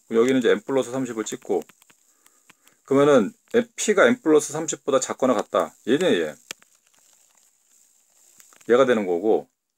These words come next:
얘는. 그 다음에 얘도 찍어. 그럼 얘, 얘도 찍으면은 P M 플러스, 그럼 얘도 이제 P M 플러스 삼십. 크거나 같다. 이거지, 이거. 그러면은 이건 아니겠지.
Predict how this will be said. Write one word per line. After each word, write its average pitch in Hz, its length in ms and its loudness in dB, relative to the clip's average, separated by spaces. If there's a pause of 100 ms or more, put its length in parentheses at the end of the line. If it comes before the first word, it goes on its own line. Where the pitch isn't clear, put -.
얘는. 87 300 -6 (1040)
그 127 120 -8
다음에 110 340 0 (420)
얘도 160 200 2
찍어. 107 360 -2 (520)
그럼 123 160 -4
얘, 131 60 4
얘도 143 300 2
찍으면은 139 560 0
P - 140 -4
M 139 100 0
플러스, 123 200 0
그럼 110 140 0
얘도 117 120 2
이제 110 200 -4
P - 120 -8
M 104 100 -4
플러스 107 240 -4
삼십. 101 360 -10 (1500)
크거나 202 280 2
같다. 95 380 -6 (960)
이거지, 117 320 0
이거. 80 160 -8 (600)
그러면은 190 640 4
이건 165 260 2
아니겠지. 113 720 -2